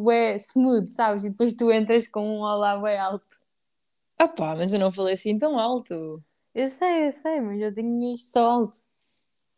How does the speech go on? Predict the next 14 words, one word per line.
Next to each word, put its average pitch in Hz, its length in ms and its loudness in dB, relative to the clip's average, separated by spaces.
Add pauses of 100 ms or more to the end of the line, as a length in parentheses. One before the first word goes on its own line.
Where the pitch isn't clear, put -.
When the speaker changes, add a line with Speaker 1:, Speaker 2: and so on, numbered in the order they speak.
(140)
Speaker 2:
Pronto, 214 300 -4
peço - 300 -2
desculpa 180 340 -4
por 180 160 -10
ter 180 160 -4
interrompido 170 560 -2
o 160 60 -2
teu 165 160 0
momento 165 300 -4
relaxante 165 760 -2
com 165 160 -2
música 160 420 0
de 156 60 2
elevador. 156 500 0